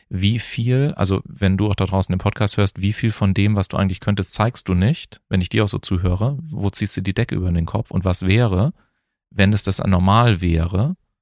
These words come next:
das einfach mal nicht zu tun? Und dass das genauso möglich ist, wenn ich mich, wie ich von dir jetzt gelernt habe, wenn ich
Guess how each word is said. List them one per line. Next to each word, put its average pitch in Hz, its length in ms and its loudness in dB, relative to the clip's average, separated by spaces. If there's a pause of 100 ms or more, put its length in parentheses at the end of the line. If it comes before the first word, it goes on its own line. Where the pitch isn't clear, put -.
(160)
das - 180 -2
einfach 92 260 -2
mal 92 120 2
nicht 117 160 -2
zu - 80 -4
tun? 113 280 -6
Und - 160 -2
dass 95 120 2
das 95 160 -2
genauso 101 340 2
möglich 90 340 -2
ist, - 160 -4
wenn 98 120 0
ich 98 120 -4
mich, 98 280 -2
wie 95 100 -2
ich 92 100 -6
von 92 120 0
dir 92 80 0
jetzt 92 160 -2
gelernt 95 320 -2
habe, 107 260 0 (400)
wenn 92 220 2
ich - 320 -2